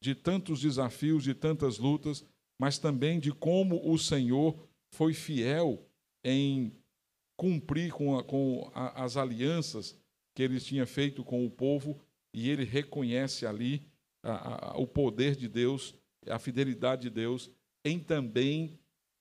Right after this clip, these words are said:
fazer com que o seu plano seja cumprido, não só na vida de Judá, mas na própria nação da Babilônia.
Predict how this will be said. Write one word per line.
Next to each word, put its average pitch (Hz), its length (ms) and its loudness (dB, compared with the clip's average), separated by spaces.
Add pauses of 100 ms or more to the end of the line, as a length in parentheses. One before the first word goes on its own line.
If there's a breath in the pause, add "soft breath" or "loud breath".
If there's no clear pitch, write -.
(200)
fazer 135 380 0
com 143 120 -2
que 143 140 -4
o 135 80 -2
seu 131 220 -2
plano 135 420 0
seja 123 340 -2
cumprido, 120 540 -6
não 160 240 -2
só 147 240 -2
na 135 140 -2
vida 127 200 -6
de 123 140 -6
Judá, 117 340 -2 (320 soft breath)
mas 123 200 -2
na 120 120 -2
própria 131 360 -2
nação 123 400 -4
da 120 100 -2
Babilônia. 104 640 -8